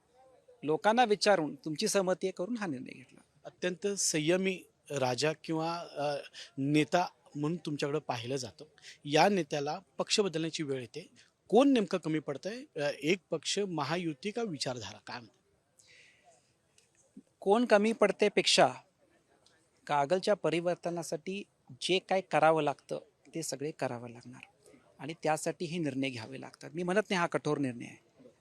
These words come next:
Speaker 1: हा एक प्रॅक्टिकल निर्णय आहे. आणि for me, मी परत सांगतो, शाहू महाराजांची जन्मभूमीला त्याची कर्मभूमी करण्यासाठी जे काय पावलं उचलावी लागणार त्यासाठी हा निर्णय, त्यात कोण कमी पडले असं काही नाही.
Speaker 2: गेल्या पंचवीस वर्षामध्ये कागल कुठं कमी पडले, काय सांगाल?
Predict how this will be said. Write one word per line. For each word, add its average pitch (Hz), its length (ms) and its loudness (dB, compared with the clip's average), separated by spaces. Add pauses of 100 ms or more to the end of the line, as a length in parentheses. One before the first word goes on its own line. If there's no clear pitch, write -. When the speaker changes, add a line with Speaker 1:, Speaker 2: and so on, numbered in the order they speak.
Speaker 1:
हा 175 400 2 (280)
एक 160 180 -4
प्रॅक्टिकल 190 480 2
निर्णय 165 300 -2
आहे. 170 380 -10 (300)
आणि 190 320 -6 (240)
for 175 120 6
me, 214 200 4
मी 233 100 2
परत 240 280 8
सांगतो, 151 280 0
शाहू 165 280 0
महाराजांची 185 720 -2
जन्मभूमीला 170 720 -2
त्याची 175 240 -6
कर्मभूमी 160 520 -4
करण्यासाठी 147 640 -6 (440)
जे 175 120 0
काय 196 160 6
पावलं 170 340 6
उचलावी 160 400 0
लागणार 143 280 -6 (380)
त्यासाठी 170 340 0
हा 160 120 -2
निर्णय, 151 300 -4
त्यात 220 260 -8
कोण 196 140 -2
कमी 185 240 4
पडले 175 260 2
असं 160 280 -4
काही 143 160 -10
नाही. 113 180 -16 (540)
Speaker 2:
गेल्या 190 160 -10
पंचवीस 180 420 -6
वर्षामध्ये 190 340 -4
कागल 165 280 2
कुठं 147 200 -8
कमी 120 180 -8
पडले, - 340 -16
काय 120 120 -10
सांगाल? 95 280 -12